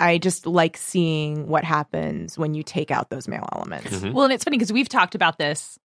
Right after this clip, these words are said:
Speaker 3: almost from Darla's first appearance,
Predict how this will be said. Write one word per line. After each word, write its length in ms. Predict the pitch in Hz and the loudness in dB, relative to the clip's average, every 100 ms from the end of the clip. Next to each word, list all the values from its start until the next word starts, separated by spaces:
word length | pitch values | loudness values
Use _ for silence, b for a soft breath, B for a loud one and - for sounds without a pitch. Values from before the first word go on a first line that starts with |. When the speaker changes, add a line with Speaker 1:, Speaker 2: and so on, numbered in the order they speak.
| _ | _
Speaker 3:
almost 320 | 202 302 277 - | 6 8 8 6
from 340 | 190 175 156 _ - | 2 2 -2 _ 0
Darla's 340 | 180 170 175 | 4 4 2
first 220 | - 160 | -2 -4
appearance, 760 | - - 202 156 143 - _ | -4 -2 0 2 0 -4 _